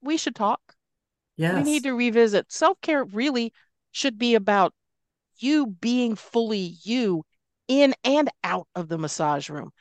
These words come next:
Speaker 1: 'Cause this work, this work takes a lot out of us. I don't care
Speaker 2: Mm-hmm.
Speaker 1: how well you prepare for it. We, well, I joke, and it, you can use this if you ever go to a family reunion or a family wedding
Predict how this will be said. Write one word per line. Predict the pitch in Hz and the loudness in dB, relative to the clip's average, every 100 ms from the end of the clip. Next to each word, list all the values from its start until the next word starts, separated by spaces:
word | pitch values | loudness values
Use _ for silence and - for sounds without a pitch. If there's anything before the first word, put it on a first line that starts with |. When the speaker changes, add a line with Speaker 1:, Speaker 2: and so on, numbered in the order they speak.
| _ _ _ | _ _ _
Speaker 1:
'Cause | - 180 196 | -2 -2 2
this | 415 453 - | 2 2 -2
work, | 196 175 170 - _ _ _ _ _ _ _ _ - | -2 -2 -4 -14 _ _ _ _ _ _ _ _ -4
this | 370 | -2
work | 466 440 | 0 -2
takes | - - | -4 -6
a | 294 | -4
lot | 247 247 | 0 2
out | 240 285 | 2 0
of | 233 160 | -6 -8
us. | - - - - _ | -14 -16 -20 -20 _
I | 151 | -6
don't | 202 294 | -2 2
care | 320 | 4
Speaker 2:
Mm-hmm. | |
Speaker 1:
how | 294 | 4
well | 269 247 269 | 4 4 2
you | 247 | -2
prepare | - 196 - 240 | -8 -10 -4 -4
for | 269 - 170 165 | -6 -8 -8 -8
it. | - _ _ _ _ _ _ _ _ | -10 _ _ _ _ _ _ _ _
We, | 220 311 370 - _ _ - - - - - _ _ _ _ _ _ _ _ _ _ _ _ _ _ | -4 -2 -2 -4 _ _ -20 -20 -20 -20 -20 _ _ _ _ _ _ _ _ _ _ _ _ _ _
well, | 202 196 | 2 4
I | 190 | 4
joke, | 175 214 190 165 - | 4 2 2 0 -8
and | 160 156 | -10 -8
it, | - 180 | -6 -6
you | 180 | -6
can | - 202 | -2 2
use | 302 | 2
this | 247 190 | 2 0
if | 190 | -2
you | 196 196 | -2 -2
ever | 202 | -2
go | 202 185 | 0 0
to | 165 | 0
a | |
family | 151 190 196 175 | 0 -2 0 -2
reunion | 165 185 196 156 160 | -2 -2 -2 -4 -6
or | 151 156 | -8 -8
a | |
family | 185 185 170 | -4 -2 -2
wedding | 175 156 165 | -2 -2 -6